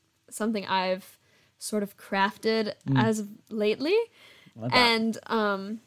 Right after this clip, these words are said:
Speaker 1: yeah, definitely taking the time in the morning because I have eight A Ms on Tuesday, Thursday. So, and then, um, the other days I don't have class till eleven.
Speaker 2: Mm.
Speaker 1: And so I try to wake up at seven every day-ish because I'm
Speaker 2: Mm-hmm.
Speaker 1: gonna wake up at seven anyway for my eight A Ms.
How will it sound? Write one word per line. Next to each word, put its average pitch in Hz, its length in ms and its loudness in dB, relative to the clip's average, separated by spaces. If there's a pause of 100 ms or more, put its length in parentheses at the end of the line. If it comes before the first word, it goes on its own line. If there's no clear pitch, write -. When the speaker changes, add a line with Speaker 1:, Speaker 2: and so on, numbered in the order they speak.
(360)
Speaker 1:
yeah, 233 180 2
definitely 269 380 -4
taking 220 320 -4
the 214 80 -6
time 190 260 -12
in 190 60 -14
the 190 60 -12
morning 185 540 -14 (300)
because 226 440 -2
I 240 80 -2
have 233 220 0
eight 220 160 0
A 240 140 2
Ms 247 140 0
on 220 80 -4
Tuesday, 208 320 -6
Thursday. 165 440 -10
So, 185 360 -2 (500)
and 233 120 0
then, 196 340 -2
um, 190 260 -4
the 196 80 -2
other 196 140 0
days 208 140 -8
I 214 40 -12
don't 196 120 -8
have - 120 -8
class - 560 -12
till - 160 -4
eleven. 170 500 -10 (160)
Speaker 2:
Mm. 135 120 0 (420)
Speaker 1:
And 240 120 2
so 240 100 2
I 226 40 2
try 254 240 0
to 214 80 0
wake 208 180 -2
up 190 240 -2 (280)
at 196 200 -2
seven 214 540 -4
every 330 260 -6
day-ish - 880 -6
because 220 200 0
I'm 214 80 0
Speaker 2:
Mm-hmm. - 80 2
Speaker 1:
gonna 214 80 0
wake 202 180 -4
up 208 80 -4
at 202 100 -8
seven 202 280 -6
anyway 185 340 -8
for 196 140 -12
my 190 160 -8
eight 185 180 -6
A 254 240 -2
Ms. 339 300 -6